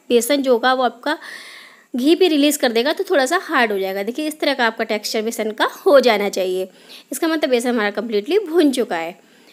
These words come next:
अब हम इस कढ़ाई को हटा देंगे और हम दूसरा एक पैन रख लेंगे। इसमें, इसमें हम डाल देंगे एक कटोरी शुगर, जो कि हमने ली थी शुरू में,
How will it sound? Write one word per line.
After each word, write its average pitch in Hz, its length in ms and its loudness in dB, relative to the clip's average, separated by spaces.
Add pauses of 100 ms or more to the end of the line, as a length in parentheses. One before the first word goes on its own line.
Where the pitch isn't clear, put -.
(360)
अब 240 120 -2
हम 247 300 -2 (180)
इस - 80 -8
कढ़ाई 208 260 0
को 226 140 -2
हटा 214 360 -2
देंगे 269 420 2 (360)
और 311 120 -2
हम 302 140 2
दूसरा 254 380 -2
एक 302 260 0 (100)
पैन 220 260 0
रख 277 180 0
लेंगे। 277 300 2
इसमें, 330 260 -2 (680)
इसमें 370 220 2
हम 330 100 4
डाल 220 200 4
देंगे 220 260 2
एक 208 220 -8
कटोरी 208 340 0
शुगर, 254 320 2
जो 277 140 0
कि 254 80 -2
हमने 220 180 2
ली 214 220 0
थी 226 40 -6
शुरू 233 260 2
में, 359 220 2